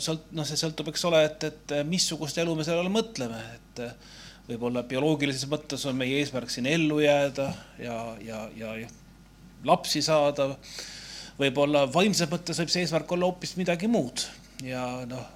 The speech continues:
mõni ütleb, et tuleb teha elus midagi tähtsat ja mõni ütleb, et tuleb maailma muuta ja, aga võib-olla just Tiituse kirjas, kui Jumal kirjutab meile, et mis on nagu just vaimulikus mõttes, mida tema näeb meie elu eesmärgina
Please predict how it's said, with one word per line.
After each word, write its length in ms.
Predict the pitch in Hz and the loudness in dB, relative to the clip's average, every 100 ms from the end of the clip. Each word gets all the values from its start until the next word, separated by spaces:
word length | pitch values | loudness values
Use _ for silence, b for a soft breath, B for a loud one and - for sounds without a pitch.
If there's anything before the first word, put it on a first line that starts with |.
| 123 | -10
mõni 220 | 127 131 | -6 -4
ütleb, 200 | 131 127 127 | -4 -8 -8
et 80 | - | -6
tuleb 160 | 127 | -6
teha 220 | - 151 139 | -2 2 2
elus 180 | 131 127 | 0 -4
midagi 200 | 123 120 | -6 -2
tähtsat 640 | - 160 156 - 143 - | 2 2 2 -4 -6 -6
ja 80 | 147 | -6
mõni 180 | 120 123 | -6 -8
ütleb, 200 | - 127 | -10 -12
et 80 | 123 | -8
tuleb 180 | 123 123 | -8 -4
maailma 480 | 139 156 147 143 143 | 0 2 2 0 -2
muuta 540 | 147 147 143 - 139 | -4 -6 -8 -4 0
ja, 140 | 139 135 135 B B B B B B | 0 -2 -8 B B B B B B
aga 140 | - 160 | -2 2
võib-olla 300 | 220 226 165 - - - | 4 4 2 -6 -18 -6
just 160 | 190 - | -4 -2
Tiituse 320 | 254 175 175 | -4 -2 0
kirjas, 300 | 226 208 - | 2 2 2
kui 140 | 208 | 0
Jumal 180 | 220 165 | 2 0
kirjutab 320 | 180 180 - | 0 -2 -2
meile, 220 | 165 185 160 | 0 0 0
et 80 | 175 | -2
mis 120 | - | 2
on 160 | 196 180 156 | 2 4 2
nagu 200 | 143 151 165 | 0 -2 -2
just 160 | - | 0
vaimulikus 560 | 185 214 151 131 - 127 | 2 2 2 -2 -6 -6
mõttes, 280 | 165 156 131 | -6 -6 -8
mida 160 | 135 277 | -2 -2
tema 320 | - 190 131 120 - | 0 2 0 -2 -6
näeb 320 | 147 151 123 123 | 0 2 2 -2
meie 300 | 127 127 139 | -4 -2 -2
elu 160 | 131 147 | 0 -2
eesmärgina 580 | 135 131 123 120 120 | -2 -2 -4 -4 -6